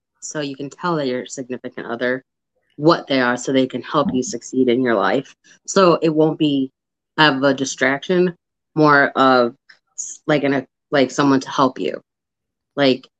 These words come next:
reach your goal. Um, of course, you can always get distracted, but really, what, what does distraction mean? What is that? What is distraction to you?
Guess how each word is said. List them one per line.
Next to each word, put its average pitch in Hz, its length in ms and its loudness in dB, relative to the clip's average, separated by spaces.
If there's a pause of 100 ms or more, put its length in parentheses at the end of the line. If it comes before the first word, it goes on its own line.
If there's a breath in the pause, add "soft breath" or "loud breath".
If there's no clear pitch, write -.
reach 143 300 -2
your 131 120 2
goal. 123 280 -6 (520)
Um, 139 500 -2 (480)
of 175 220 -8
course, 202 360 4
you 185 120 -4
can 170 100 2
always 160 240 -2
get 156 180 -4
distracted, 151 760 -4
but 156 240 -2 (120)
really, 175 480 4 (520)
what, 180 320 2
what 175 240 0
does 180 200 -2
distraction 151 600 -4
mean? 131 340 -4 (680)
What 165 160 2
is 156 140 0
that? 143 400 0 (380)
What 170 120 2
is 151 160 0
distraction 143 540 -8
to - 140 -14
you? 123 300 -6